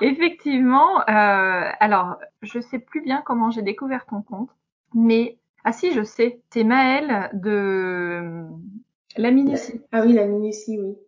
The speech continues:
Speaker 1: C'est elle, quand on a enregistré la, notre premier épisode ensemble, qui m'a dit, « Ah bah tiens, euh, va regarder le, le compte de Chloé, euh, peut-être que ça te plaira, et cetera. » Et je pense que c'est elle qui m'y, enfin, je suis à peu près sûre que c'est elle qui me l'a fait découvrir, qui m'a fait découvrir ton compte.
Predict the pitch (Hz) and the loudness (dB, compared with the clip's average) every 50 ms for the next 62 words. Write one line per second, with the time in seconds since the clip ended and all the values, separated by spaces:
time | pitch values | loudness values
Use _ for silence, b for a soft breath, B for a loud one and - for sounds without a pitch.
0 | _ _ _ - - 254 240 240 233 254 294 330 311 277 247 233 233 233 220 214 | _ _ _ -8 -4 0 2 2 4 2 2 0 0 0 0 0 0 2 4 4
1 | 214 220 247 247 254 262 - - 294 247 233 208 190 190 196 202 208 208 - - | 4 4 2 0 -2 -4 -6 -4 0 2 4 4 4 2 2 0 -2 -2 -2 -2
2 | 226 220 214 214 208 202 208 208 202 - 208 196 208 196 190 185 196 202 - 247 | -2 0 0 0 0 -2 -4 -6 -6 -6 -6 -4 -2 -2 -2 -2 -4 -2 0 0
3 | 269 302 285 208 170 196 - - - 220 196 185 190 190 214 240 277 294 - 220 | 0 0 0 -2 -4 -4 -8 -8 -6 -4 -4 -4 -4 -4 -4 -4 -4 0 2 2
4 | 220 208 208 208 - - 302 302 320 320 311 285 - 208 208 202 196 190 185 - | 2 2 0 -4 -4 -2 0 0 2 2 2 2 0 0 0 0 0 -2 -4 -6
5 | B B B B B 190 214 269 302 302 254 269 254 247 233 262 269 247 233 220 | B B B B B 2 6 6 6 6 4 2 0 0 0 2 2 2 2 2
6 | 208 202 202 196 202 202 202 208 220 220 - 269 269 269 269 - 240 226 196 202 | 2 2 0 0 -2 -2 -2 -2 -2 -2 0 0 0 0 0 0 -2 -2 -2 -2
7 | 196 - - 220 202 214 233 269 302 320 311 269 233 190 185 180 175 180 - - | -2 -2 0 0 2 2 2 0 0 0 0 0 2 2 2 0 -2 -4 -8 -10
8 | - 269 269 - 240 - 214 - - - 202 202 226 269 294 285 - - 226 226 | -12 -12 -10 -10 -10 -10 -10 -10 -10 -8 -6 -4 -2 -2 -2 -4 -4 -8 -10 -8
9 | - 202 180 175 B B B B B B _ - 208 202 196 196 202 196 196 285 | -6 -6 -6 -6 B B B B B B _ -6 -6 -6 -4 -2 -4 -2 0 0
10 | 302 294 - 262 247 - - 202 202 214 - - 202 196 180 190 - - 190 - | -2 -2 -4 -8 -10 -6 -6 -6 -6 -8 -8 -10 -8 -8 -8 -10 -14 -16 -18 -16
11 | - 170 160 165 - 170 - - 196 180 - 202 208 - 226 - 254 - - - | -14 -14 -14 -14 -16 -20 -18 -16 -12 -10 -10 -8 -6 -8 -8 -6 -8 -8 -8 -8
12 | 190 202 220 - 226 214 190 202 - 208 190 185 185 180 - 185 180 175 - - | -10 -8 -8 -6 -4 -4 -4 -6 -8 -8 -8 -8 -8 -10 -12 -14 -14 -14 -10 -6
13 | - 220 190 208 - 269 233 208 208 - 247 247 - 240 233 226 - 190 185 220 | -4 -4 -2 -2 -2 -2 -2 -2 -2 -4 -6 -6 -2 -2 -2 -2 -2 -4 -8 -8